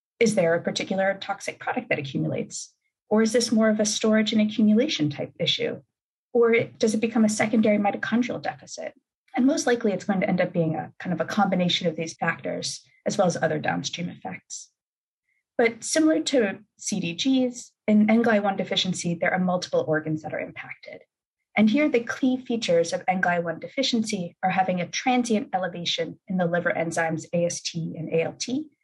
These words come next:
which is known as a transaminitis, having minimal or no tear production, which is known as hypo or alacrima, having a hyperactive movement disorder,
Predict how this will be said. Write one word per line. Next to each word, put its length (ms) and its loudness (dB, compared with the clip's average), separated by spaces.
which 100 -8
is 100 -2
known 120 2
as 120 0
a 40 -4
transaminitis, 920 -2
having 360 2
minimal 360 6
or 120 -2
no 400 -2
tear 240 -2
production, 640 -6
which 100 -16
is 140 -8
known 120 -2
as 160 0
hypo 360 -2
or 200 2
alacrima, 640 -4
having 280 2
a 40 4
hyperactive 760 0
movement 320 -2
disorder, 520 -4